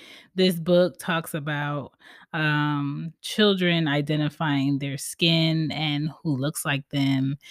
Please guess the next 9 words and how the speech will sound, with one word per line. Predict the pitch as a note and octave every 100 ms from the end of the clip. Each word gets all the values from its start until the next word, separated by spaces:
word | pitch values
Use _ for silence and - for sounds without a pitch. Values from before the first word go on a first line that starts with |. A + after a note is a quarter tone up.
| - - -
and | C3+ C#3
who's | E3 D3
similar | - C#3+ C3+ C3+ C#3 C3+ C3
and | B2+ C3+ C3
what's | B2+ -
different, | - C3 - - - _
right? | D3 C#3 D3 C#3+ - - -
And | - C#3+ D3
we | F3 E3